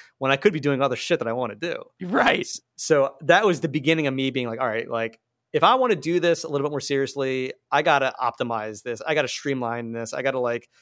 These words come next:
Speaker 1: cut down, f-, identify what the bottleneck is and just, like, eliminate it." So, um, that was one of the first times where I, like, sat down and was, like, starting to experiment.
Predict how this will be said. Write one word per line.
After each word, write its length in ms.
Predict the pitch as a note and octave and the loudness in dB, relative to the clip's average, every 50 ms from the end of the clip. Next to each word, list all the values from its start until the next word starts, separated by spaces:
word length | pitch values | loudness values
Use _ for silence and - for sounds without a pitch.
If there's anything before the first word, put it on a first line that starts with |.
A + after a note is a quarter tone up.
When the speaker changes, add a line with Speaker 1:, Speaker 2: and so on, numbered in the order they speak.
| _ _ _ _ _ _ _ _ | _ _ _ _ _ _ _ _
Speaker 1:
cut 200 | - F#3 F3 C3 | 0 0 0 2
down, 200 | D#3 C#3 C#3 A#2+ | 0 0 0 -2
f-, 140 | - - _ _ - _ _ _ - | -4 -10 _ _ -20 _ _ _ -4
identify 720 | D3+ C#3 D#3+ D#3 E3+ F#3 F#3 E3+ - F3 D#3+ D3+ D3 C#3+ C#3+ | 0 0 2 2 2 2 0 0 2 2 2 2 2 0 0
what 300 | C3+ B2 C3 B2+ B2 _ _ _ _ - | 0 -2 -2 -2 -2 _ _ _ _ -8
the 60 | C3 | -2
bottleneck 420 | A2 B2 A#2+ A#2+ B2+ A#2+ A2+ - C3 | 0 0 0 0 -2 -4 -6 -4 -4
is 160 | B2 A2+ A2+ | -4 -4 -6
and 80 | A2+ | -8
just, 160 | G#2+ A2+ - - | -10 -10 -8 -6
like, 220 | A#2+ A2 G#2+ G#2+ - | -6 -6 -6 -8 -10
eliminate 420 | C#3+ B2 A2 G#2+ G#2+ G#2 G#2+ G#2+ - | -10 -10 -10 -12 -12 -14 -14 -12 -12
it." 160 | A#2+ G2+ - - | -12 -12 -12 -12
So, 360 | - - B2+ A2+ A2+ G#2+ G#2+ - _ _ _ _ _ _ _ _ _ - | -8 -4 -4 -4 -4 -4 -8 -12 _ _ _ _ _ _ _ _ _ -2
um, 220 | A#2+ A#2 A#2 A#2+ | 0 0 0 2
that 160 | B2 C#3 D#3+ F3 | 4 4 4 4
was 140 | E3 C3+ | 4 2
one 100 | C#3 C#3+ | 0 0
of 40 | C3+ | -2
the 60 | B2 - | -2 -2
first 220 | - C3 A#2+ - | -2 -2 -2 -2
times 220 | - A#2+ B2 A2+ A#2 | -6 -8 -8 -6 -6
where 160 | A#2+ A2+ A2 A2 | -4 -4 -2 -2
I, 160 | A2 A2 A2+ | -2 -2 -4
like, 160 | A#2 A#2 - | -4 -6 -8
sat 320 | - - - C3 A#2+ A#2+ - | -8 -4 -2 -2 -2 -2 -2
down 220 | A#2+ A#2+ A#2 A2+ | -4 -6 -6 -8
and 80 | A2+ A2 | -10 -10
was, 80 | A2 - | -12 -12
like, 80 | G#2 | -12
starting 340 | - - - - A#2+ A#2 A#2 | -12 -8 -6 -6 -6 -6 -8
to 60 | - | -12
experiment. 360 | A2+ - - - A#2 A2+ A2+ | -14 -16 -12 -10 -10 -8 -6